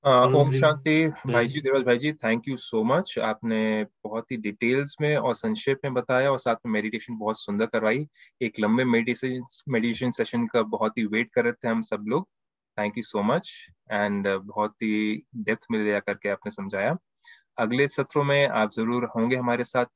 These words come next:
Speaker 1: में, अगले Saturdays को भी ऐसे प्रोग्राम्स होंगे, लेकिन वहां पहुंचने से पहले आज के सत्र के अगर किसी को प्रश्न हैं, कोई भी प्रश्न, जैसे टेलीपैथी के बारे में बात करी,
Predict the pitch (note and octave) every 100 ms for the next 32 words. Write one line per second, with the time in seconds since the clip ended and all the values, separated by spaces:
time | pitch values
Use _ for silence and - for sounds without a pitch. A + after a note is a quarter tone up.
0 | C3+ C3+ C3+ - A2 A2 G#2+ G#2+ G#2 B2+
1 | C#3 - C#3 C3+ C#3 - A#2+ B2+ A#2+ B2
2 | B2 D#3 F#3 _ _ - A#2 B2 C#3 A2+
3 | B2 D#3 C#3+ C#3 D#3+ D3+ D3+ C#3+ D3+ -
4 | A#2+ D#3+ - F3 D3+ D#3 D#3+ D#3 D3+ D3+
5 | D3 D3 - B2+ - C#3+ - _ _ _
6 | C3 A#2+ G2 _ _ - A#2 B2+ B2 A#2+
7 | A#2+ A2+ A#2 A#2+ A2+ B2 A2+ A#2 A2 G#2+
8 | G#2 G#2 G2 - G2 G2+